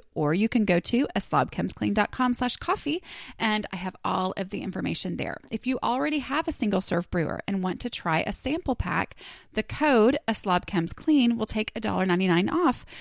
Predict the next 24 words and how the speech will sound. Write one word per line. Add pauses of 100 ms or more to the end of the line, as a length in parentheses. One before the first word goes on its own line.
(240)
which
is
equivalent
to
fifty
percent
off
of
their
sample
packs. (340)
A
Slob
Comes
Clean
ten
will
get
you
ten
percent
off
any
purchase,